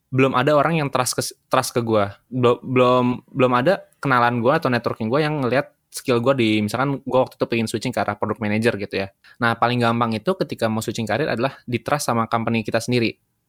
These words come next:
Nah, jadi, eh, di company kita, eh, maksudnya di, di, di kan-, company kita sekarang biasanya kita tuh boleh switching karir.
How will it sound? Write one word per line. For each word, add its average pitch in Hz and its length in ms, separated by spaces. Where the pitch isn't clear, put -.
Nah, 107 460
jadi, 117 420
eh, 113 380
di 117 100
company 120 300
kita, 107 420
eh, 113 160
maksudnya 135 320
di, 131 80
di, 127 140
di 131 160
kan-, 117 260
company 131 380
kita 117 160
sekarang 156 240
biasanya 131 480
kita - 180
tuh 170 140
boleh 117 480
switching 120 400
karir. 120 320